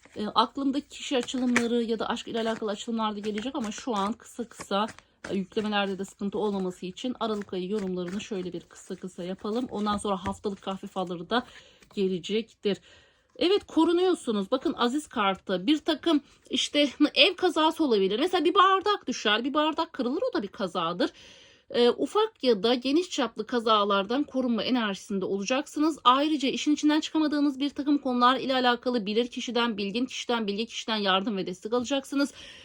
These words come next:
Sizler de sizden yardım ve destek isteyen birilerine bir ışık olacak, bir ön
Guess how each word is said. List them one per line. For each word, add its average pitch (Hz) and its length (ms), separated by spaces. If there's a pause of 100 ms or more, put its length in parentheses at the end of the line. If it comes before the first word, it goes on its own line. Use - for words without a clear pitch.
Sizler 277 640
de 233 220 (260)
sizden 247 640
yardım 226 400
ve 247 100
destek 240 280
isteyen 214 400
birilerine 220 460
bir - 140
ışık - 440
olacak, 220 600
bir 214 140
ön 208 220